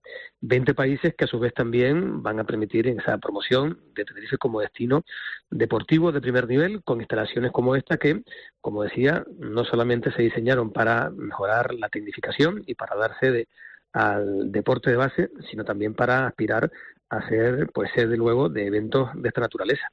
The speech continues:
Por tanto, podemos decir abiertamente que efectivamente estamos ante el gran reto del nuevo centro de deportes acuáticos.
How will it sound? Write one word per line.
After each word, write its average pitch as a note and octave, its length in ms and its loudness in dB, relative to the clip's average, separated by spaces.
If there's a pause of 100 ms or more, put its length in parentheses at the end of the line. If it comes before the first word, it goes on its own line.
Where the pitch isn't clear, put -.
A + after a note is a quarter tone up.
Por G#2 140 -6
tanto, B2+ 340 0 (500)
podemos C3+ 280 4
decir C3 160 2
abiertamente B2 500 0
que A#2+ 80 -4
efectivamente B2 480 0
estamos B2 320 0
ante A#2+ 480 0
el A2 140 -2
gran B2 180 -2
reto B2 380 -2
del G#2+ 240 -16
nuevo A2+ 220 -2
centro A#2 200 -10
de A2 60 -8
deportes - 320 -6
acuáticos. - 440 -10